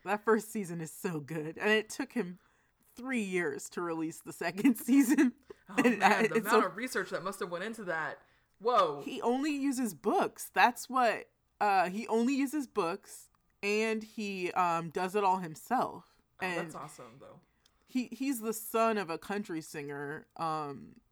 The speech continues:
Speaker 1: the guy that hosts it. And so he's like, "I've been hearing these stories my whole life, and so I'm trying to, like, verify what's true and what's not." And he tries to get as close to the truth as possible. And he, for the second season, he got access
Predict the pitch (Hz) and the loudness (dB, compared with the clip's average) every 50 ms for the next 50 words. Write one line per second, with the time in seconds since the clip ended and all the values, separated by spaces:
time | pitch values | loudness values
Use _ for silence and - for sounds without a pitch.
0 | - 156 180 170 160 156 151 143 - - 165 170 175 156 147 - 147 170 180 180 | -16 -10 -6 -4 -4 -4 -4 -6 -2 0 2 2 2 0 -2 -8 -8 -6 -6 -6
1 | 175 - - - - 160 147 120 - - _ _ _ _ _ 160 156 143 139 147 | -6 -8 -12 -10 -10 -8 -8 -8 -10 -14 _ _ _ _ _ -6 -6 -4 -6 -8
2 | - - - - 175 156 156 170 170 143 151 151 139 143 - 165 190 180 196 190 | -12 -12 -8 -6 -4 -4 -4 -6 -8 -8 -6 -6 -6 -4 -2 -4 -2 -2 -4 -4
3 | 202 233 247 233 196 175 - - - 180 165 156 156 160 175 165 170 170 160 165 | -4 -4 -2 -4 -6 -6 -8 -8 -10 -10 -10 -10 -10 -10 -6 -4 -2 0 0 -2
4 | 175 - - 143 139 139 - - - 156 143 143 147 - - 170 156 160 170 165 | -4 -6 -8 -10 -10 -10 -14 -12 -8 -8 -8 -8 -8 -8 -6 -4 -4 -4 -4 -6
5 | 156 160 151 147 - 104 - _ _ _ _ _ _ _ _ _ _ _ _ - | -8 -8 -6 -6 -8 -8 -10 _ _ _ _ _ _ _ _ _ _ _ _ -12
6 | 139 165 156 151 160 165 165 - - 147 147 143 147 - - - - - - - | -8 -6 -4 -4 -4 -4 -4 0 0 0 0 0 -4 -8 -10 -14 -16 -16 -14 -10
7 | - 185 185 180 175 165 160 147 139 139 - - - - - 156 156 160 160 165 | -8 -6 -4 -4 -4 -4 -6 -8 -10 -12 -14 -16 -20 -16 -8 -4 -2 0 0 0
8 | 160 - - 139 143 156 151 - - 156 147 156 - - - 143 147 - _ - | -2 -4 -6 -8 -10 -12 -12 -10 -8 -8 -8 -8 -10 -12 -14 -14 -14 -12 _ -8
9 | 147 139 - - 131 135 - - 160 151 147 - 143 - - 147 151 175 - - | -8 -8 -8 -10 -12 -12 -12 -12 -12 -12 -12 -14 -14 -6 -2 -2 -2 -2 -4 -8
10 | 156 127 135 135 127 101 131 151 147 - - - - - - _ - 226 220 214 | -12 -10 -8 -8 -8 -8 -10 -10 -12 -14 -18 -20 -20 -20 -20 _ -8 -4 -4 -2
11 | 202 190 190 185 180 - - 208 190 180 180 - 269 277 - - 269 214 - 226 | -2 -4 -6 -8 -10 -4 -2 -2 -2 -2 -2 -2 0 0 0 -2 -6 -8 -8 -8
12 | 208 175 185 175 170 185 165 - 202 185 - - 143 165 202 - - - 208 190 | -8 -8 -8 -8 -8 -8 -2 2 2 2 2 2 2 0 0 0 -4 -6 -8 -8
13 | - - | -8 -10